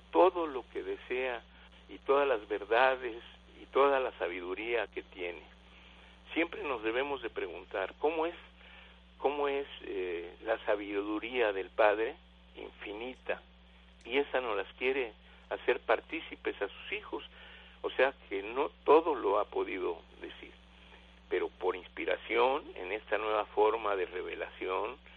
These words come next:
que tenemos, por sueños proféticos, por inspiración, Él nos seguirá haciendo nuevas revelaciones. Dice, Después de que mi palabra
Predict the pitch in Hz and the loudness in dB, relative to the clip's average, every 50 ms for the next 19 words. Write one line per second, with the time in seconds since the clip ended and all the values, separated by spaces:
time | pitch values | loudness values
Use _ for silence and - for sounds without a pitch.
0 | - - - - - - - - - - - 92 85 92 95 98 95 98 110 135 | -20 -20 -20 -20 -20 -20 -8 -8 -8 -6 -6 -8 -6 -6 -4 -6 -6 -6 -6 -8
1 | 170 185 - - - - - - - - 92 90 - - - 104 104 104 98 95 | -10 -10 -14 -20 -20 -20 -20 -20 -6 -4 -4 -4 -2 0 0 0 0 -2 -4 -6
2 | - - 82 - - - 101 101 104 - - - 113 104 - - - 98 101 - | -8 -10 -10 -10 -2 4 6 6 6 4 0 -10 -16 -16 -8 -4 -4 -4 -4 -4
3 | - - - - - - - - - - - - - - - - - - - - | -10 -14 -18 -20 -20 -20 -20 -20 -20 -20 -20 -20 -20 -20 -20 -20 -20 -20 -20 -20
4 | - - - - - - - 120 117 - 113 104 - - - 117 107 110 - - | -20 -20 -20 -20 -14 -4 0 0 0 0 0 -8 -12 -12 -10 -8 -6 -6 -6 -8
5 | - - 123 123 143 170 180 180 - - - - - - - - - - - - | -6 0 2 4 4 4 2 -2 -10 -20 -20 -20 -20 -20 -20 -20 -20 -20 -4 2
6 | - - - 208 214 - - 127 113 - - - 113 107 113 113 127 131 127 - | 4 4 4 4 0 -6 -10 -12 -12 -8 -8 -8 -6 -4 -2 0 0 0 0 -2
7 | - 123 120 123 123 123 120 127 - - - - - - - - 101 104 110 117 | -6 -8 -8 -6 -6 -6 -6 -6 -8 -16 -20 -20 -20 -20 -20 -10 -4 0 4 4
8 | 113 113 107 101 101 98 90 87 80 82 80 - - - 76 71 - - - - | 6 6 4 2 0 -2 -2 -2 -2 -2 -4 -6 -6 -10 -12 -12 -12 -14 -16 -16
9 | - - - - - - - - - - - - - - - - - - - - | -16 -20 -2 -2 -2 -2 -2 -12 -20 -20 -20 -20 -20 -20 -20 -20 -20 -20 -16 -14
10 | 104 98 - - 98 85 87 87 87 - - - 131 147 147 - 143 - - 117 | -12 -12 -4 -4 -4 -4 -2 -6 -8 -8 0 6 6 6 6 4 -2 -4 -4 -6
11 | 107 95 - 98 95 98 98 107 107 98 95 | -8 -4 -2 0 2 4 6 6 6 6 4